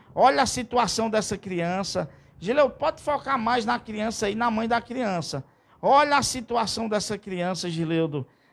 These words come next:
Já está sarando aqui no braço dele, graças a Deus, né? Ele não, não gostou muito aqui que eu pegasse no bracinho dele, né? É porque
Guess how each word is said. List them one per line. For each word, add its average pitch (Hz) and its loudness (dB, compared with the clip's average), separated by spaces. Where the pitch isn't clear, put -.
Já 175 2
está 208 -2
sarando 202 2
aqui 190 -4
no 190 -2
braço 170 0
dele, 175 -2
graças 190 -4
a 185 0
Deus, 165 -2
né? 175 0
Ele 151 -2
não, 175 -2
não 170 -2
gostou 170 -2
muito 165 -6
aqui 165 -10
que 160 -10
eu 160 -6
pegasse 156 -4
no 160 -4
bracinho 156 -4
dele, 190 -2
né? 202 -2
É 151 -8
porque 170 -8